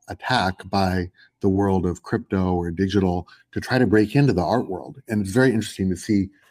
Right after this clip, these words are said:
how strong those fortresses are going to be in terms of the curation. What I see happening is that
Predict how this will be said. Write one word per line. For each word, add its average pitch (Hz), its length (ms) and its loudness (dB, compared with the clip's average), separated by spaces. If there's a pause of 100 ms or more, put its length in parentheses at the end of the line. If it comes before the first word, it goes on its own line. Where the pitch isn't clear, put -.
how 107 180 -2
strong 104 400 -2
those 95 160 0
fortresses 98 580 -4
are 92 100 -2
going 92 260 -4
to - 100 -10
be 104 400 0
in - 100 -4
terms 95 380 -4
of 92 260 0 (380)
the - 80 -8
curation. 104 560 0 (320)
What 113 140 2
I 139 120 4
see 156 200 2
happening 98 400 0
is 87 180 -4
that 92 240 -2